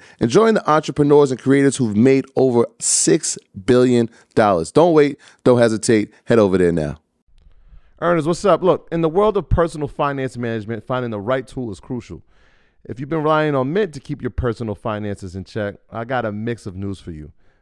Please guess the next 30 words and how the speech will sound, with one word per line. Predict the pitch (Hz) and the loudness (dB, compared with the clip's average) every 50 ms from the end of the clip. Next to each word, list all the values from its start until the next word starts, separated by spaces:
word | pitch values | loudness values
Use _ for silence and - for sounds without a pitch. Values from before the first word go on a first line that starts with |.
| _ _ _ | _ _ _
Mint | 101 120 131 131 - - | -8 -6 -6 -6 -8 -10
is | - - | -18 -18
closing | - - 110 104 98 82 87 87 | -12 -8 -8 -6 -6 -8 -10 -12
down. | 76 92 90 90 82 71 58 - _ _ _ _ _ _ _ _ _ _ | -10 -10 -10 -10 -12 -14 -16 -20 _ _ _ _ _ _ _ _ _ _
But | 175 196 202 - - _ _ _ _ _ - | 0 0 0 0 -4 _ _ _ _ _ -12
here's | 113 113 113 107 104 | -8 -8 -8 -8 -10
a | |
silver | - - 123 110 98 101 | -10 -6 -6 -4 -4 -4
lining. | 101 123 131 120 95 78 - - - _ _ _ _ _ _ _ | -4 -4 -4 -4 -6 -8 -12 -18 -20 _ _ _ _ _ _ _
Monarch | _ - 117 131 147 156 160 156 156 - - | _ -6 -4 -2 -2 -2 -2 -4 -4 -4 -6
Money | 117 127 127 131 131 | -6 -6 -6 -4 -6
is | 131 - 107 - | -8 -10 -12 -14
stepping | - - _ 139 135 - - 156 143 - - | -14 -12 _ -8 -8 -6 -8 -12 -12 -10 -8
up | 110 110 101 _ _ _ | -8 -8 -8 _ _ _
as | 107 101 104 - | -10 -10 -10 -10
the | _ 95 87 | _ -16 -18
go-to | 90 _ - 127 143 156 156 - - 160 156 151 | -18 _ -6 -4 -4 -4 -6 -8 -10 -12 -12 -8
financial | - 131 120 117 120 120 117 - 135 - | -6 -6 -6 -6 -6 -8 -8 -10 -12 -10
app, | 98 95 92 92 - _ _ _ _ _ _ | -8 -8 -8 -8 -10 _ _ _ _ _ _
and | - 107 104 98 | -12 -10 -10 -10
users, | 107 139 156 165 151 123 113 107 - | -8 -6 -6 -6 -6 -6 -6 -8 -8
including | 90 92 - - 190 226 226 180 | -12 -14 -6 -6 -4 -4 -2 -2
myself, | 135 123 - - 117 107 110 110 - _ - _ _ _ _ | -2 -4 -4 -4 -6 -6 -6 -8 -12 _ -20 _ _ _ _
are | 101 98 | -10 -10
making | 101 107 113 123 131 - 147 147 139 | -8 -6 -6 -6 -6 -8 -10 -12 -10
the | 117 104 | -10 -12
switch | - - - 113 113 117 - - - _ _ _ | -12 -14 -10 -8 -8 -8 -8 -12 -20 _ _ _
with | 92 101 123 127 - _ _ - | -10 -10 -10 -10 -12 _ _ -20
a | 87 | -20
smile. | - - - - - 98 110 110 101 87 71 - - | -20 -20 -20 -18 -10 -8 -6 -6 -6 -8 -10 -14 -20